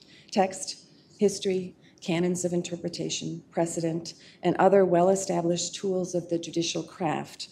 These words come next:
are prioritized, weighted, and applied.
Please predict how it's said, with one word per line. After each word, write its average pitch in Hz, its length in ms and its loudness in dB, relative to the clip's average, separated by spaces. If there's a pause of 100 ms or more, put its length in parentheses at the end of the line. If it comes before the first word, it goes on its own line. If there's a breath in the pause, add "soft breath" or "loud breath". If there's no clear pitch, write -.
(280 loud breath)
are 143 100 2
prioritized, 196 1080 0 (300)
weighted, 170 480 2 (240)
and 160 100 -4
applied. 135 460 -10